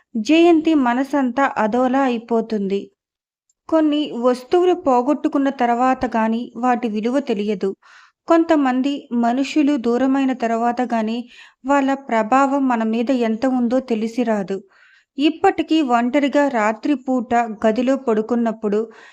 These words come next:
చీకట్లో జయంతి కెవ్వుమని లేచి కూర్చుంటుంది. కానీ అదృష్టవశాత్తు ప్రక్కన పిల్లలు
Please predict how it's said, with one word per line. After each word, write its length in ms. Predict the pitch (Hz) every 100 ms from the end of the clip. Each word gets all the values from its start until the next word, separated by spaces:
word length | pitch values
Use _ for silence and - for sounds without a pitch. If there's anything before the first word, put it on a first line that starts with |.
| -
చీకట్లో 840 | _ - 349 370 359 349 277 269 277
జయంతి 540 | 214 240 240 269 277 269
కెవ్వుమని 760 | 262 240 233 214 277 277 269
లేచి 360 | 240 226 226 247
కూర్చుంటుంది. 920 | - 226 - 226 214 214 196 196 208 _ _ _ _ _
కానీ 460 | 320 302 294 302 -
అదృష్టవశాత్తు 1300 | 226 233 208 302 311 - 320 302 269 247 247 262 - 220 -
ప్రక్కన 420 | 269 269 294 277
పిల్లలు 500 | 269 240 233 254